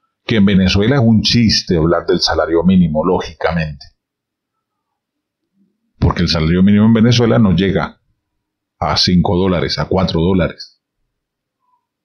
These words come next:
Ahí está, señoras y señores. Este tipo está fuera de contexto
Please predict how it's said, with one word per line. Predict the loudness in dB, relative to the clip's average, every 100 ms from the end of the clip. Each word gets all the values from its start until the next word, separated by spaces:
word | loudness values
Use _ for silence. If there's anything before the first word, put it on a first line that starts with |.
| _
Ahí | -4 0
está, | 0 0 0
señoras | 2 2 2 0
y |
señores. | 0 0 -2 -4 -12 -20 _ _ _ _ _ _
Este | -4 0 2
tipo | 2 2
está | 0 0 -2
fuera | -2 0 2
de | 0
contexto | 0 0 0 -4 -6 -10 -10